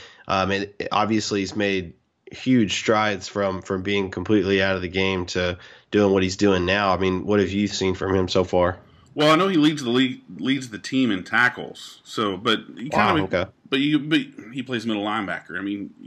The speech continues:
Speaker 2: you, you really
Speaker 1: Sure.
Speaker 2: kind of expect that from a middle linebacker. Look, I think he's, I think he's, all things considered, I think he's doing fine. There are little things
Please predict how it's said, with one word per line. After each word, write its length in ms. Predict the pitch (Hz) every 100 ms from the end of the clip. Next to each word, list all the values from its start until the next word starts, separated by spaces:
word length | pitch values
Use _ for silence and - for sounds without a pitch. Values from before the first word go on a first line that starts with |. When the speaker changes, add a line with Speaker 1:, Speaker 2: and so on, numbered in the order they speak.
| - - - -
Speaker 2:
you, 160 | 120
you 220 | 123 113 117
really 240 | 127 131
Speaker 1:
Sure. 220 | 110 95
Speaker 2:
kind 200 | 101 127
of 60 | 107
expect 380 | 101 - 113 110
that 120 | 90
from 140 | -
a 20 | 92
middle 220 | 92 92
linebacker. 460 | 90 87 87 87 82 - -
Look, 140 | 185 190
I 100 | 240
think 160 | 247
he's, 300 | 156 120 - - _ _
I 120 | 123
think 100 | 165
he's, 220 | 143 110 - - - -
all 180 | 143
things 260 | 170 156 127
considered, 460 | - 101 131 107 95
I 80 |
think 140 | 98 113
he's 100 | 87
doing 220 | 98 90
fine. 400 | - 98 87 80 _ _ _ _
There 140 | - 117
are 40 |
little 320 | 117 123 139 131
things 640 | 131 123 113 107 98 -